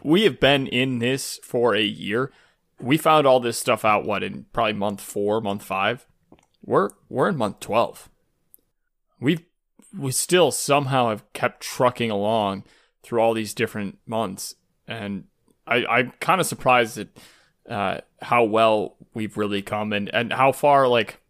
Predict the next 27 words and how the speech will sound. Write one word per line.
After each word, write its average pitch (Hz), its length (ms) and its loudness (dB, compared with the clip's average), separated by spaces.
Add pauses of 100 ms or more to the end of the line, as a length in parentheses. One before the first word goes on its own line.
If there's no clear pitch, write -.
(420)
helping 139 420 0
each 120 180 -4
other 107 420 0 (460)
kinda 120 260 0
keep 127 260 -2
on 107 160 0
going. 104 420 -2 (500)
Maybe 160 260 2
it's 135 120 0
mentally, 123 380 0
'cause, - 200 -8
like, 113 140 -2
obviously, 120 540 -4 (460)
uh, 107 280 -4 (340)
Andrew, 117 460 -2 (420)
you've 120 280 -6
helped 117 200 -4
me 117 100 -6
mentally. 113 560 -4 (460)
Corey, 156 420 2
you've 165 220 0
helped 147 220 2
me 127 160 -2
mentally 98 560 -6
in 113 100 -8
the 107 60 -8
past 131 440 -2